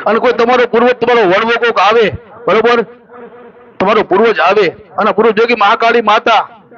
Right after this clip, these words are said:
અને મહાકાળી માતાનું જ્યારે લગી વેદ પૂરો નહીં કરો ને, ત્યારે તમારી માતાઓ આજે નહીં બોલે ને કાલે નહીં બોલે, હું મસાણી મેરડી કહું છું. પહેલા વહેલા, પહેલા વહેલી, પહેલો વહેલો ફોલ્ટ તમારો હોય ને, તો તમારા પૂર્વજ પાસે, પૂર્વજ પાસે મહાકાળી માતા છે,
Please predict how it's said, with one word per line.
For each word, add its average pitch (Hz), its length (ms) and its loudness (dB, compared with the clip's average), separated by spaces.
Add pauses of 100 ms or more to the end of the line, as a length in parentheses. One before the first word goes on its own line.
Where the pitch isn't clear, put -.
(180)
અને 220 140 0
મહાકાળી 226 440 0
માતાનું 220 340 0
જ્યારે 208 200 0
લગી 226 100 0
વેદ 208 260 0
પૂરો 220 280 0
નહીં 196 200 -2
કરો 233 260 0
ને, 208 200 -4
ત્યારે 220 380 -4
તમારી 214 220 0
માતાઓ 208 320 0
આજે 202 220 0
નહીં 214 120 -4
બોલે 208 160 0
ને 170 80 -8
કાલે 202 260 0
નહીં 202 120 -4
બોલે, 190 180 2
હું 160 120 0
મસાણી 165 320 -2
મેરડી 139 260 -4
કહું 135 220 -2
છું. 123 120 -18 (340)
પહેલા 247 160 0
વહેલા, 254 200 0
પહેલા 247 300 0
વહેલી, 247 280 0 (220)
પહેલો 247 180 0
વહેલો 254 200 2
ફોલ્ટ 233 300 -2
તમારો 240 260 0
હોય 233 180 2
ને, 226 180 -4 (160)
તો 202 80 -2
તમારા 226 280 0
પૂર્વજ 214 280 0
પાસે, 208 400 0
પૂર્વજ 214 380 -4
પાસે 202 260 0
મહાકાળી 190 480 0
માતા 180 340 0
છે, 156 220 -2